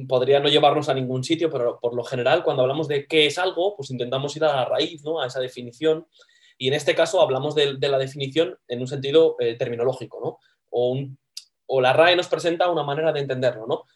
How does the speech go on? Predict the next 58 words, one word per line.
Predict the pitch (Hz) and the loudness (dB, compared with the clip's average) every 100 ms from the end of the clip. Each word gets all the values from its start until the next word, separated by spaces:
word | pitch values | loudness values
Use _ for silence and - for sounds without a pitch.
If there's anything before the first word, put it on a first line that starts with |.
| _ - | _ -2
La | 139 | 0
pasión | 139 156 175 | 0 0 -2
sería | 175 190 | 2 4
lo | 160 | 4
contrario | 151 143 160 | 2 0 2
a | 151 | 2
la | 123 | 2
acción. | - 135 87 - _ _ _ _ _ _ _ _ _ - _ | -2 -4 -4 -14 _ _ _ _ _ _ _ _ _ -20 _
Por | - | -10
ejemplo, | - 139 104 | -6 -6 -6
en | 107 | -10
su | - | -6
tercera | 127 120 139 | -4 -2 -2
acepción, | 135 123 - 127 107 | -2 -4 -4 -4 -2
o | 135 | -4
en | |
su | 139 | -2
cuarta, | 139 160 - 107 - _ | 4 4 4 -6 -10 _
estado | 131 156 175 | -2 4 4
pasivo | - - 196 131 | 4 0 0 0
en | 113 | -2
el | 127 | -4
sujeto. | 131 135 110 101 | -4 -4 -4 -8
Estas | 131 131 | -8 -6
dos | 143 | -4
acepciones, | 170 151 190 190 180 - | -2 -2 0 0 -2 -6
las | 123 117 | -10 -6
dos, | 131 - - - | -6 -8 -20 -4
la | 123 | -2
tercera | 123 151 160 | 0 2 4
y | |
la | 170 | 4
cuarta, | 160 196 - 190 - - | 2 0 2 -2 -2 -14
nos | 139 139 | -6 0
hablan | 143 175 190 160 | 0 2 0 4
de | 147 165 - | 4 4 0
una, | 151 151 165 160 139 120 120 - - - _ | -6 0 2 2 0 -4 -10 -12 -14 -14 _
de | 139 | -2
una | 151 | 2
ina-, | 180 160 - | 4 2 0
inactividad | 147 131 - 127 117 160 - | -6 -6 -6 -10 0 0 0
o | 127 | -2
una | 147 160 | 0 0
inacción. | 143 123 - 202 160 - | 0 -4 0 0 0 -2
La | 127 | -4
pasión | 123 - 165 | -4 0 0
es | 165 160 | 2 0
una | 151 | -4
cosa | 151 156 | -4 -6
que | 135 | -6
el | 131 | -6
cuerpo, | - 165 143 156 185 | 4 4 4 0 0
que | 131 | -2
el | |
se-, | 127 135 | -6 -2
propio | 175 175 | -2 0
ser | 170 | -2
humano | 160 170 185 208 | 0 0 -2 -4